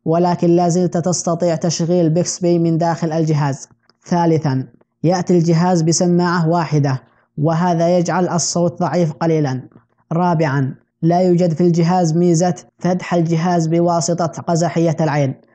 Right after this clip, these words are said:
خامسا، جودة تصنيع الجهاز سيئة قليلا، ولكن مقارنة بسعر الجهاز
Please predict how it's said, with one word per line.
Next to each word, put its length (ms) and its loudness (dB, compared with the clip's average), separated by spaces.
خامسا، 680 -2
جودة 300 2
تصنيع 540 0
الجهاز 460 2
سيئة 420 2
قليلا، 600 0
ولكن 580 0
مقارنة 680 0
بسعر 340 0
الجهاز 500 0